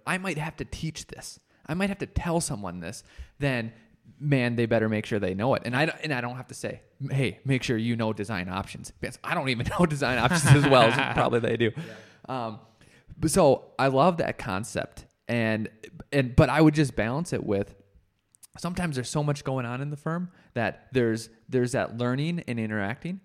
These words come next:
Speaker 1: and then there's something called deep work. And deep work is that in the morning, uh, you know, no one else is around,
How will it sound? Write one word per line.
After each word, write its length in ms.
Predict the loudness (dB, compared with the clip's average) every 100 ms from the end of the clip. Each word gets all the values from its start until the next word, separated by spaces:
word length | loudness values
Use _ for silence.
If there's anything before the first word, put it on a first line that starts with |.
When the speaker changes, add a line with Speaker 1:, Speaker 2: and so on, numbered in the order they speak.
| -8
Speaker 1:
and 140 | -6
then 100 | -4
there's 160 | -2 -4
something 260 | -4 -6
called 240 | -4 -6 -4
deep 220 | -8 -8
work. 260 | -14 -14 -18 _ _
And 120 | -12 0
deep 220 | 0 2
work 260 | 2 2
is 160 | -2 -4
that 240 | -4 -4 -4
in 140 | -4
the 80 | -2
morning, 480 | -2 -2 -4 -6 -10 _ _
uh, 80 | -18 -8
you 140 | -4
know, 200 | -4 -4
no 160 | 0 2
one 140 | 2
else 180 | 0 -2
is 100 | -4
around, 360 | -4 -4 -4 -4